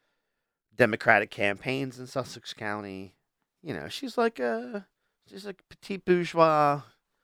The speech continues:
like, Democratic person at the beach, like, that kind of Democrat,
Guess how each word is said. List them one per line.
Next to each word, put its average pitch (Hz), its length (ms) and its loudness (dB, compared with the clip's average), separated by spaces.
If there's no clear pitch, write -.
like, 127 220 -4
Democratic 131 640 2
person 120 560 -6
at 110 100 -12
the 120 80 -10
beach, 110 460 -10
like, 101 140 -14
that 117 180 2
kind 107 200 -8
of 87 80 -14
Democrat, - 480 -14